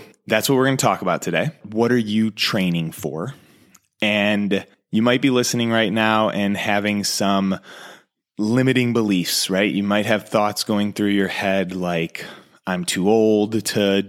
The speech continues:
do some kind of race like this or sign up for some physical challenge. I'm not in good enough shape,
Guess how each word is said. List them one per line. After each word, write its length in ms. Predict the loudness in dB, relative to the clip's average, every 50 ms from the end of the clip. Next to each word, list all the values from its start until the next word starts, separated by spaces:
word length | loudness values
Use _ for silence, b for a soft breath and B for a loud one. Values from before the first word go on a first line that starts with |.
| -8 _ _
do 220 | 0 0 2 2
some 260 | 0 0 -2 -2 -4 -4
kind 220 | -2 -2 -2 -2
of 240 | -2 -4 -8 -12 -16 B B B B B B B _
race 320 | 0 2 2 2 0 0 0
like 220 | 0 0 0 -2
this 300 | -2 -2 -2 -2 -2 -4
or 120 | -4 -2
sign 340 | -2 0 0 0 0 2 2
up 180 | 2 0 0 -2
for 120 | -4 -4
some 240 | -2 -2 -2 -4 -2
physical 420 | 0 -2 0 0 -2 -2 -4 -6
challenge. 640 | -6 -4 -4 -4 -2 -2 -2 -2 -2 -4 -4 -4 -6
I'm 160 | -6 -4 -4
not 200 | -2 -2 -2 -2
in 140 | -2 -2 0
good 160 | 2 2 2
enough 300 | 2 2 0 -2 -2 -2
shape, 520 | 0 2 2 4 4 4 2 0 -2 -8